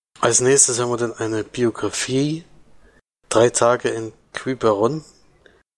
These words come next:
Bi-, Biopic mit Marie Bäumer und als Romy Schneider, die neunzehnhunderteinundachtzig in Quiberon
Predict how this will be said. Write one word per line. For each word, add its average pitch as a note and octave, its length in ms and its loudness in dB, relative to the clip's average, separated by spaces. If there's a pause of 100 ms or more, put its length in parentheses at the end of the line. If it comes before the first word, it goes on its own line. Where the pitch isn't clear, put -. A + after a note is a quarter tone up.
(920)
Bi-, A#2+ 220 0 (240)
Biopic - 960 0 (100)
mit B2 280 0
Marie A#2+ 240 2
Bäumer A#2+ 440 2
und A2 220 -6
als A2+ 200 -2
Romy A#2+ 260 0
Schneider, A2+ 480 2
die A#2 100 -6
neunzehnhunderteinundachtzig A2+ 1400 0
in A2+ 120 -2
Quiberon A#2+ 680 0